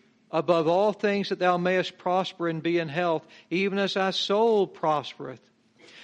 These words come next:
So John sent well wishes to these churches. And, and these well wishes were, were all based upon the gospel.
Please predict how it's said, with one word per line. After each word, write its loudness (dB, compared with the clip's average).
So 4
John 2
sent 2
well 4
wishes 2
to -4
these 0
churches. -4
And, 2
and 4
these 0
well 4
wishes 0
were, 0
were 0
all 4
based 0
upon 0
the -4
gospel. -4